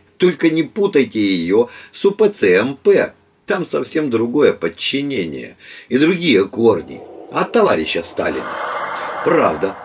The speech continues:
чуть позже в Киеве случился заколот, и Аскольда зарезали язычники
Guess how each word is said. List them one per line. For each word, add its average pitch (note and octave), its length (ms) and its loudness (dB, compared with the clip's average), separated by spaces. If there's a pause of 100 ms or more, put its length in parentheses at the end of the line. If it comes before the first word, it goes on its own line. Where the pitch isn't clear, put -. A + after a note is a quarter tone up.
(140)
чуть G3+ 280 -2
позже G2+ 520 0 (160)
в - 100 -20
Киеве F#3+ 360 -4
случился G2+ 680 -4 (160)
заколот, C3+ 640 -4 (280)
и G2 60 -4
Аскольда G2 720 0
зарезали E3+ 640 2
язычники A#2+ 880 -8